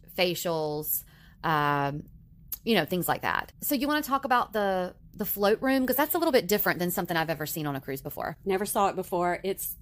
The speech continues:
Speaker 2: the chairs are swings, and they're like the little egg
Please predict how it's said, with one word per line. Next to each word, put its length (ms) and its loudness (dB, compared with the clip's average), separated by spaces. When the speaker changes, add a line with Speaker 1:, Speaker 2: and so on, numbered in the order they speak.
Speaker 2:
the 320 -2
chairs 640 -2
are 100 0
swings, 720 -2
and 420 4
they're 380 0
like 220 -2
the 80 -6
little 260 -2
egg 280 -4